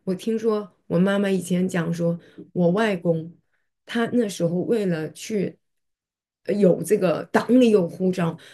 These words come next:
他甚至放下他的妻子，放下他的孩子，什么都放下。他跟，真的就为了共产主义的呼召，他们勇敢前进，什么都放下。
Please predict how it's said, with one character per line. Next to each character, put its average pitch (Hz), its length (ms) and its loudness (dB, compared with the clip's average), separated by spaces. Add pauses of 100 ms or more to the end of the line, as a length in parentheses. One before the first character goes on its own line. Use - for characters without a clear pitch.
他 302 140 2
甚 320 260 4
至 269 100 2
放 302 340 2
下 262 200 4
他 254 140 2
的 214 160 0
妻 - 420 0
子， 202 160 -4
放 254 240 -4
下 254 160 -4
他 240 120 -2
的 - 140 -6
孩 196 440 -4
子， 185 200 -4 (200)
什 - 200 2
么 302 160 8
都 302 180 4
放 233 260 0
下。 190 380 -2 (260)
他 - 120 -2
跟， 339 300 4
真 339 180 2
的 330 80 2
就 277 140 0
为 302 180 2
了 226 120 2
共 330 240 2
产 220 180 2
主 190 180 -4
义 196 80 -2
的 196 120 -2
呼 185 200 -6
召， 175 220 -2 (240)
他 320 100 0
们 339 140 6
勇 247 240 8
敢 254 220 4
前 175 240 -2
进， 175 200 0
什 - 260 0
么 339 160 4
都 302 140 2
放 208 280 -4
下。 170 240 -6